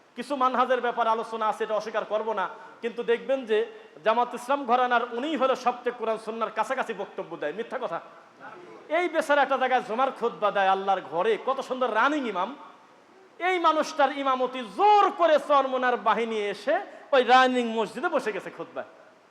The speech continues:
বসে ওনাকে আসতেই দিল না, আজও আসে না, আর আসতে পারলো না, আর এক মসজিদে পড়ায়। যদি বলেন এর ভিতরে শিক্ষা কি? শিক্ষা হলো এত বড় একটা বাধা দিল,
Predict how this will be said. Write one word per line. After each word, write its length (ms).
বসে 200
ওনাকে 220
আসতেই 240
দিল 160
না, 100
আজও 140
আসে 180
না, 80
আর 80
আসতে 220
পারলো 220
না, 100
আর 100
এক 120
মসজিদে 340
পড়ায়। 240
যদি 160
বলেন 280
এর 120
ভিতরে 260
শিক্ষা 380
কি? 140
শিক্ষা 380
হলো 260
এত 220
বড় 220
একটা 200
বাধা 340
দিল, 200